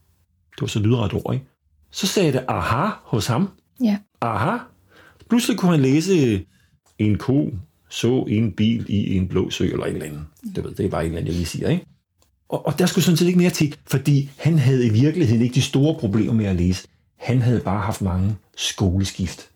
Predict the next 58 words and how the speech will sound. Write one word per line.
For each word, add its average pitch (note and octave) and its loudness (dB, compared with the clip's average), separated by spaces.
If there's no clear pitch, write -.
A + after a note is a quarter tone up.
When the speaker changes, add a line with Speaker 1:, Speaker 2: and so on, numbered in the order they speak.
Speaker 1:
og G#2 -4
haft - -4
en G#2+ 0
lærer, F2+ 4
han E2+ 2
ikke F2 -2
havde F2+ -2
det F2+ -10
så - -14
godt - -12
med, - -10
og E2 -10
sådan - -10
nogle A2+ -10
ting. - -12
Så - -2
det C#3+ 2
gik E3 4
jo G3 6
lynhurtigt. C#3+ 2
Så, G#2 0
øhm, E2+ 2
Speaker 2:
Hvad B3 0
betød D#4+ 0
det D#4 0
for C#4+ 0
ham C4 0
at A#3 0
kunne C4+ 0
det? C4+ 0
Altså, A3 0
hvad B3+ 2
skete C4 -2
der? C#4 2
Hvad, C4 0
hvad, B3 2
Speaker 1:
Jamen, E3 6
Speaker 2:
hvad? E3 4
Speaker 1:
jamen, E3+ 4
han, G3 4
han F#3+ 4
kom F#3 2
jo D3+ 6
med D#3+ 4
i F#3+ 2
skolen, F#3+ 2
altså C3 2
for, C3 -2
næsten D3 2
for C3+ 0
det C3 4
ene, F#3 2
fordi C3 0
han C3 4
var, C3 -2
han A#2+ 0
var, B2 0
han G#2 -6